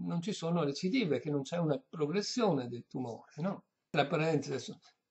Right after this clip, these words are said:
i tumori cerebrali sono anche tumori che, per esempio, non è che danno metastasi. Mm, i tumori cerebrali sono, eh, maligni perché hanno questa capacità di infiltrare il cervello, di provocare poi un rigonfiamento cerebrale, tanti altri sintomi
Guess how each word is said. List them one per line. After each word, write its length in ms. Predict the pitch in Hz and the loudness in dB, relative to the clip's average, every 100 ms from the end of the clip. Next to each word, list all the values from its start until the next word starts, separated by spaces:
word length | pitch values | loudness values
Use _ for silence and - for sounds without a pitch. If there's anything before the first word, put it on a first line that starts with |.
| _ | _
i 60 | |
tumori 340 | - 170 160 131 | -2 4 4 4
cerebrali 540 | 175 214 160 139 170 | 4 6 6 2 2
sono 240 | 170 151 147 | 0 0 0
anche 220 | 156 170 | 0 -2
tumori 420 | 226 180 180 202 | -2 0 2 2
che, 160 | - 147 | 2 0
per 160 | 151 | 2
esempio, 640 | 165 143 143 170 175 151 139 - _ _ _ _ _ | 0 0 0 2 4 4 2 -4 _ _ _ _ _
non 180 | 147 147 | 0 6
è 100 | 240 | 6
che 140 | 233 | 6
danno 380 | 151 143 143 143 | 4 4 4 4
metastasi. 840 | 135 135 135 135 - 135 123 127 120 _ _ _ _ _ _ 143 | 2 0 -2 -4 -2 -2 0 -2 -4 _ _ _ _ _ _ -8
Mm, 380 | 127 127 127 | -6 -6 -8
i 140 | - 147 | -10 -8
tumori 320 | 185 147 165 | -2 0 0
cerebrali 600 | - 202 226 131 175 160 | 0 0 0 0 4 4
sono, 460 | - 160 151 135 - _ _ _ _ - | 2 4 4 2 -2 _ _ _ _ -8
eh, 200 | 135 120 | -6 -4
maligni 640 | 147 175 160 143 139 180 | 0 4 6 6 6 2
perché 580 | 180 120 - 156 151 143 | 0 -6 -2 6 8 8
hanno 240 | - 135 131 | 4 -4 -4
questa 260 | 135 147 | -6 -6
capacità 520 | 131 143 147 190 147 147 | -4 -4 -2 0 2 2
di 100 | 147 | 2
infiltrare 600 | 135 147 127 143 131 131 | 2 -2 -4 -2 0 0
il 80 | |
cervello, 580 | 131 135 131 175 180 131 | 0 -6 -2 2 2 0
di 80 | 123 | -4
provocare 580 | 123 135 123 127 131 135 | -8 -6 -6 -8 -6 -6
poi 200 | 127 131 | -6 -6
un 120 | 127 | -6
rigonfiamento 720 | 127 123 131 127 127 127 127 | -8 -6 -6 -6 -6 -6 -8
cerebrale, 720 | 123 123 123 117 107 143 127 | -10 -8 -10 -10 -8 -6 -6
tanti 280 | 120 135 139 | -6 -6 -4
altri 340 | 127 131 139 131 | -6 -8 -8 -6
sintomi 480 | - 147 143 135 | -2 -2 -2 -4